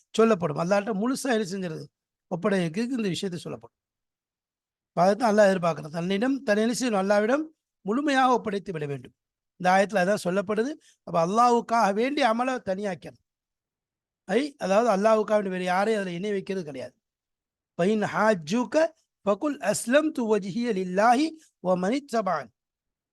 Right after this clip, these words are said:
அல்லாஹ் குர்ஆன்ல ஒரு இடத்துல சொல்றான், அவங்கள கூப்பிடுங்க, அவங்கள அலைங்க. அவங்க உங்கள்ட்ட ரொம்ப வாதம் வந்தாங்க, ரொம்ப வாதம் பண்றாங்கன்னு சொன்னா,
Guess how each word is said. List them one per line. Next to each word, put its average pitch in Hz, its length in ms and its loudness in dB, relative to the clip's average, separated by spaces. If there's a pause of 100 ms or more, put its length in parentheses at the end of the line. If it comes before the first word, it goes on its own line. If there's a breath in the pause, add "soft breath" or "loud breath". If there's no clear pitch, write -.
(1900)
அல்லாஹ் 196 220 0
குர்ஆன்ல 202 320 0
ஒரு 208 100 2
இடத்துல 214 260 -4
சொல்றான், 214 340 0 (1800)
அவங்கள 180 300 -2
கூப்பிடுங்க, 247 420 0 (440)
அவங்கள 185 300 -4
அலைங்க. 254 300 0 (540)
அவங்க 202 140 -4
உங்கள்ட்ட 214 280 -4
ரொம்ப 262 180 2
வாதம் 233 320 4
வந்தாங்க, 208 400 -4 (460 soft breath)
ரொம்ப 226 220 -2
வாதம் 226 360 2
பண்றாங்கன்னு 196 480 -4
சொன்னா, 240 180 0